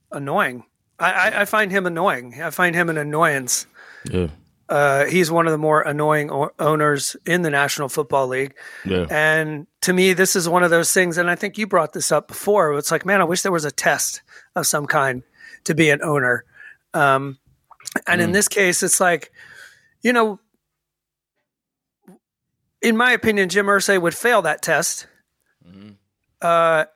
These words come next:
Speaker 1: and after having failed that test, y-, you would quickly identify, well, he failed the test because this man needs help.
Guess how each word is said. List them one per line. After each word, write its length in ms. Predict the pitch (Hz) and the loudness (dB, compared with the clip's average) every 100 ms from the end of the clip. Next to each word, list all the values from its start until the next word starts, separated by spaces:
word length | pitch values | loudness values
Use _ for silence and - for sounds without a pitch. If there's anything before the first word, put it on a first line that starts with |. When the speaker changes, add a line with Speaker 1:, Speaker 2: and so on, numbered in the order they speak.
| - | -8
Speaker 1:
and 380 | 180 175 160 156 _ _ _ _ _ - | -2 -2 -2 -12 _ _ _ _ _ -2
after 300 | 190 - 185 | -2 0 -2
having 260 | 185 170 | 0 -2
failed 320 | 165 - 180 175 | -4 0 0 2
that 200 | 170 - | 0 0
test, 420 | 233 190 - - - - | 0 0 -4 -10 -14 -12
y-, 140 | 180 | -12
you 220 | - 160 180 | -10 -10 -4
would 240 | 175 165 _ | -4 -6 _
quickly 580 | - 226 226 180 175 - | -2 -2 0 -2 -2 -4
identify, 720 | 170 165 185 180 170 160 156 - _ | -4 0 0 0 2 2 2 -4 _
well, 180 | - 185 | -2 0
he 160 | 151 196 | 0 -4
failed 300 | - 262 214 | 0 0 0
the 60 | |
test 340 | - 247 233 - | -2 -2 0 -4
because 240 | - 170 | -8 -8
this 200 | 151 156 | -6 -8
man 240 | 180 175 160 | -2 -2 -2
needs 200 | 151 139 | -6 -4
help. 320 | 165 - - | -2 -4 -12